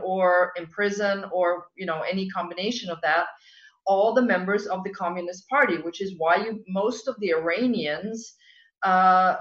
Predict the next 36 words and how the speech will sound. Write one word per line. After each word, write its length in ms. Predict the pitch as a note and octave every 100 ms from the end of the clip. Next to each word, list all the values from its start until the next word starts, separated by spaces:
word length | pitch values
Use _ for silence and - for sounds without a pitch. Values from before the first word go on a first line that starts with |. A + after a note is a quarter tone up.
| -
who 160 | G#3+
fled 600 | G3+ - G#3 C4+ D4 -
Iran 720 | F3 D#3+ D#3 D3 C#3+ C#3+ C#3+ - _ _ _ _ _ _ -
are 200 | G3+ G#3
communists, 760 | B3 B3+ B3 D3 B2 - _
actually, 520 | - C3+ - D3+ A#2+ B2
which 180 | F3 F#3
is, 220 | G#3 F#3+
which 180 | A3 A3+
is 100 | A#3+
quite 240 | - B3 A#3+
interesting. 680 | A3+ A3 D3 - - B2 - - - - _
Uh, 380 | F#3+ F#3 F#3 - -
some 180 | B3
of 80 | C4
them 160 | B3 A3+
also 300 | G3 G#3 A3+
in 140 | G#3+
the 60 | G#3
United 400 | G3 F#3 F#3 F3+
States. 540 | - G3+ D#3+ - -
Most 300 | A3 B3+ B3+
of 60 | C4
them 220 | A#3+ G#3+
remained 400 | G#3 F#3+ G3 G#3
in 140 | F#3+
Europe. 400 | D#3 E3+ F3+ D3+ - -
Uh, 320 | D#3+ E3 E3 E3
lots 280 | F3+ G3
of, 200 | A3+ F#3+ -
lots 300 | E3 E3 -
of, 120 | F#3 - -
uh, 480 | E3+ D#3+ D#3+ D#3+ D#3+ - F3
Iranians, 580 | E3+ F3+ G3 F#3+ F#3 F#3
communist 460 | E3+ G3+ G3 F#3 E3
Iranians 680 | E3 E3+ E3+ E3 E3 D#3+